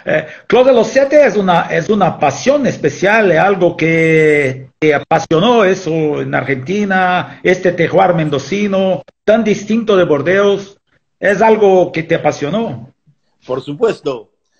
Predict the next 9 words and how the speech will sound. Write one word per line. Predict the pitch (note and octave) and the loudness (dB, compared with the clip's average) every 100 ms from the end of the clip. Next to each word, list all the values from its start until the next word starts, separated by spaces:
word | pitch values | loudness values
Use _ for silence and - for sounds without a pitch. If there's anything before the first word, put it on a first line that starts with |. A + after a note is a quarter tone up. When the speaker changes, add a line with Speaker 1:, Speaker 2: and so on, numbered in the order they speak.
| _ _ _ | _ _ _
Speaker 2:
por | D#3+ | -12
supuesto. | E3+ G#3 A#3 G#3 G#3 F3+ - | -8 -8 -8 -8 -8 -8 -10
Al | F#3+ F#3 | -16 -14
pr-, | A#3 - | -20 -18
al | E3+ E3+ | -20 -14
principio | G#3+ G3+ A3 F#3+ A#3 | -14 -14 -18 -14 -12
era | G3+ F#3 | -10 -12
un | E3+ | -12
proyecto, | F#3 F3+ D#3 G3 _ G#3 G3+ E3 - | -14 -12 -12 -16 _ -12 -10 -12 -16